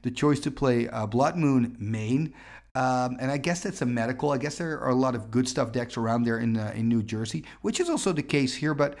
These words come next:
when you look at the whole list, it's so aggressive that a Blood Moon almost doesn't fit anymore. You know what I mean? 'Cause a Blood Moon is more to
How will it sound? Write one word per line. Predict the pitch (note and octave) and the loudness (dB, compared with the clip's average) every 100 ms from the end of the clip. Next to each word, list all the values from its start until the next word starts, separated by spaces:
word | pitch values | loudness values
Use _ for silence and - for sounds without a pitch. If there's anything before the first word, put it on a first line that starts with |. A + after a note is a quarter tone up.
| - - - | -16 -20 -12
when | B2+ D#3 | 0 2
you | G#3 G3+ | 4 4
look | G3 | 4
at | F#3+ | 4
the | D3 | -2
whole | A2+ D3+ F3 | 0 4 4
list, | C#3 C3+ A#2+ - | 4 4 0 -6
it's | - - | -6 -2
so | F#3+ F#3+ | 0 0
aggressive | C3+ - F#2 A2+ G3+ A3+ - - - - | 0 -4 -4 -2 -2 -2 -6 -20 -20 -6
that | C#3 C3+ | -2 -2
a | |
Blood | A#2+ C#3+ E3 | 4 4 6
Moon | E3 E3+ - | 4 2 2
almost | D#3 F#3+ D3 | 0 2 2
doesn't | C#3+ C3+ B2+ | 0 -2 -4
fit | - C#3+ C3+ | -2 -2 -2
anymore. | G#2 F#2+ E2+ D2+ - | -4 -6 -6 -10 -6
You | A2+ | 0
know | B2 | 2
what | B2+ | 4
I | B2+ | 4
mean? | D3+ F3 | 2 0
'Cause | C#3 | -2
a | |
Blood | A#2 C3 D#3 | 2 4 4
Moon | D#3 D3 | 2 0
is | C3+ D3+ | 0 0
more | C3 C3 | 0 2
to | C3+ C3 | 2 2